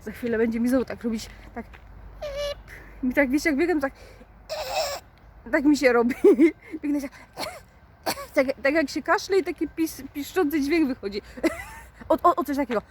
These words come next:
<laughs> Takie coś wychodzi ze mnie, jak biegnę, z takim lekkim gwizdem. No, mówię wam, to jest, to nie jest takie proste, żeby takie dźwięki wydać. Naprawdę bardzo piękne to jest.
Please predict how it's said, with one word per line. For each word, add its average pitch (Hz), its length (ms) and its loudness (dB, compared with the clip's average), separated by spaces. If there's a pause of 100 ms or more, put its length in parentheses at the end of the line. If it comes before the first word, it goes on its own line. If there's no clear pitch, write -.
(420)
<laughs> 370 100 8 (3750)
Takie 269 220 -4
coś 269 200 -2
wychodzi 254 380 0
ze 233 120 4
mnie, 240 140 4
jak 240 220 4
biegnę, 247 500 4
z 214 40 -6
takim 262 420 -4 (260)
lekkim 302 440 -2
gwizdem. 220 680 0 (1300)
No, 160 120 -2
mówię 170 220 -4
wam, 185 160 -4
to 175 160 -6
jest, 175 420 -8
to 196 100 -4
nie 202 120 -4
jest 440 180 -2
takie 359 240 -2
proste, 240 580 -2 (360)
żeby 208 200 -2
takie 214 260 -8
dźwięki 214 440 0
wydać. 190 400 -2
Naprawdę 233 460 -2
bardzo 262 340 -4
piękne 214 460 -6
to 196 140 -14
jest. 185 360 -10